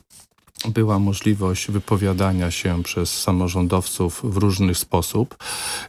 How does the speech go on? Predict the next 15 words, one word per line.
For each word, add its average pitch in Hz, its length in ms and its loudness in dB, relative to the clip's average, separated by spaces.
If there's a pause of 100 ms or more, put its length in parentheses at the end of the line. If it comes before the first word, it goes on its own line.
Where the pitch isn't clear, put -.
Niektóre 104 400 4
samorządy 95 720 2
skorzystały 90 840 0
z - 140 -6
tego. 90 500 0 (560)
Na 95 180 4
przykład - 720 2
samorząd 92 680 0
toruński 90 640 0
zgłosił 92 520 0
pewne 92 380 0
uwagi 90 420 2
do 82 120 0
projektów, 87 880 0
y, 92 40 2